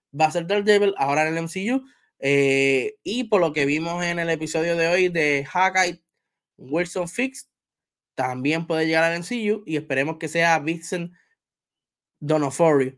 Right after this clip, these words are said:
So, vamos a ver qué sucede. Otro de los cómics buenos es Dark Knight of Steel, eh, número dos. Me gustó muchísimo. Eh, otro cómic que me gustó fue Crimson Reigns,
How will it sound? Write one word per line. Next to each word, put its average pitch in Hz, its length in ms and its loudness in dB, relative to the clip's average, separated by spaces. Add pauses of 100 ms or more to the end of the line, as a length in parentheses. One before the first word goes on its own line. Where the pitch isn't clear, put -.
So, 131 520 -4
vamos 127 280 -4
a 139 60 0
ver 139 140 -2
qué 147 120 -4
sucede. 202 480 -2 (280)
Otro 185 260 0
de 196 60 4
los 190 60 0
cómics 180 260 0
buenos 220 380 0
es 147 340 2
Dark 165 160 0
Knight 165 200 -2
of 143 100 -8
Steel, 220 300 -2 (340)
eh, 135 520 0
número 160 300 2
dos. 226 300 2
Me 147 200 -2
gustó 143 560 -2
muchísimo. 240 1080 -2 (240)
Eh, 135 1400 0
otro 156 300 -6
cómic 175 280 -4
que 156 140 -2
me 151 100 -4
gustó 156 380 -2
fue 156 440 0
Crimson 156 400 -6
Reigns, 240 540 -4